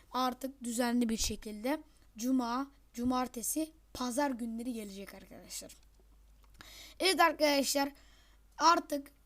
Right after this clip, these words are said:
düzenli videolara başlıyorum. Şuradan hemen bir abone olup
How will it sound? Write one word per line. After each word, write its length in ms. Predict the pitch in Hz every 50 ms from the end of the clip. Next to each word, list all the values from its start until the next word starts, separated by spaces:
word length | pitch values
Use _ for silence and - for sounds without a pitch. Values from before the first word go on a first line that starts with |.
| - _ -
düzenli 460 | 247 254 269 294 285 277 285 277 262
videolara 420 | 262 240 254 254 240 233 226 220
başlıyorum. 680 | 220 233 240 240 - - - 269 240 220 208 202 196 226 - _ _ _ - - - - - - - - - - - -
Şuradan 460 | - - 320 330 339 311 294 294 294
hemen 340 | 302 302 294 277 262 254 233
bir 80 | 214 - - - -
abone 380 | 254 262 247 262 285 277 277 269
olup 240 | 254 226 226 240